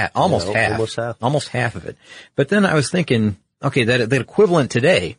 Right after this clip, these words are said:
Speaker 1: if, if you just go by inflation. So I, I did that number,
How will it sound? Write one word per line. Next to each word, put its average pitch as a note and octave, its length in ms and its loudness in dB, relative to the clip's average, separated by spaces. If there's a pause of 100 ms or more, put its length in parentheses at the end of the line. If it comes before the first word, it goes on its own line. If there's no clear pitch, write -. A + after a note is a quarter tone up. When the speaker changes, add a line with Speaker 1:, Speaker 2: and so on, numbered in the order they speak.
Speaker 1:
if, A#2+ 200 -2
if G#2+ 180 -2
you A2+ 100 2
just C3 240 0
go D#3 160 2
by C3 160 2
inflation. A2 680 -2
So - 140 -2
I, A#2+ 40 2 (100)
I A#2 80 2
did A2 220 0
that C#3 220 2
number, A2+ 460 0